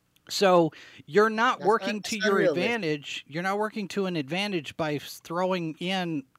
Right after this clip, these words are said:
Speaker 1: that size of a budget, because now you're having to make more back.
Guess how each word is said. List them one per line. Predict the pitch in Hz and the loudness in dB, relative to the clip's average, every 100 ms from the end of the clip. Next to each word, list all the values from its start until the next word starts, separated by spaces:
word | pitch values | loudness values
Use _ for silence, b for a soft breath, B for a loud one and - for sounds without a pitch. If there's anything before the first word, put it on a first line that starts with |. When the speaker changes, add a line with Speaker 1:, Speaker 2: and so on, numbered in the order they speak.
| _ | _
Speaker 1:
that | 127 127 170 156 - | -16 -2 0 0 -6
size | - 180 190 175 | -6 -2 -2 -2
of | 147 | -2
a | 143 | -4
budget, | 135 202 160 147 | 0 -2 -2 -10
because | 151 147 147 - | -8 -6 -6 -6
now | 147 165 202 | -4 0 0
you're | 202 165 151 151 - | 0 -4 -4 -6 -6
having | 165 165 165 | -2 -2 -2
to | 143 151 | -6 -6
make | 160 170 - - - | -4 -4 -6 -20 -10
more | 123 156 175 190 196 185 | -6 -2 2 4 4 2
back. | 160 131 165 190 143 123 - | -2 -4 0 2 0 -4 -10